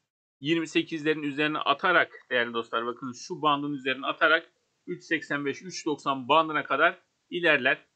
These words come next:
Bu band arasında olası getiri potansiyelimiz yüzde on yedi, yüzde yirmi bandı ilk etapta.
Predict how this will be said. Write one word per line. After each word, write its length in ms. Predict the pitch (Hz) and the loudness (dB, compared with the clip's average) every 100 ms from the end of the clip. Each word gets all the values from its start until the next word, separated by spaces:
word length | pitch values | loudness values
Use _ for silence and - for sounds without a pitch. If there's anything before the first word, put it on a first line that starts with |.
| _ _ - | _ _ -8
Bu 320 | 180 240 165 | -4 -2 4
band 200 | 202 214 | 4 4
arasında 640 | 160 190 180 - 175 156 - | 2 4 2 0 2 2 2
olası 420 | 165 175 175 233 | 2 2 0 -8
getiri 420 | 156 175 208 208 | -4 -4 -2 -8
potansiyelimiz 920 | - 175 190 175 175 185 175 175 185 | -8 -8 0 0 -2 -10 -8 -8 -8
yüzde 380 | 135 170 170 196 | -14 -14 -6 -6
on 260 | - 190 | -4 -8
yedi, 220 | 185 165 180 | -4 -4 -4
yüzde 300 | 170 160 175 | -10 -6 -4
yirmi 280 | 170 175 | -4 -2
bandı 320 | 151 151 147 - | 0 0 0 -10
ilk 200 | 160 - | -10 -6
etapta. 400 | 165 143 - | -4 -2 -2